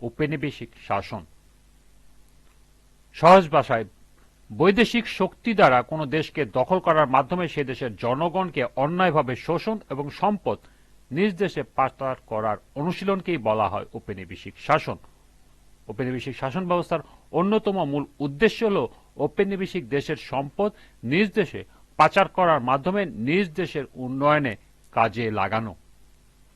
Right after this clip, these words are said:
বাংলায় ইউরোপীয় বণিকদের আগমনে ব্যবসা বাণিজ্যের উদ্দেশ্য হলেও পরে তারা আমাদের রাষ্ট্র ক্ষমতা দখল করে নেয়।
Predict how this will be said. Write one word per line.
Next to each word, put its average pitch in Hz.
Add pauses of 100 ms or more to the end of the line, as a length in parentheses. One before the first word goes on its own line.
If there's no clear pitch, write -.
(1600)
বাংলায় 202
ইউরোপীয় 226
বণিকদের 180 (160)
আগমনে 180
ব্যবসা 151
বাণিজ্যের 202
উদ্দেশ্য 147
হলেও 160
পরে 165
তারা 156
আমাদের 151
রাষ্ট্র 139
ক্ষমতা 131
দখল 110
করে 156
নেয়। 104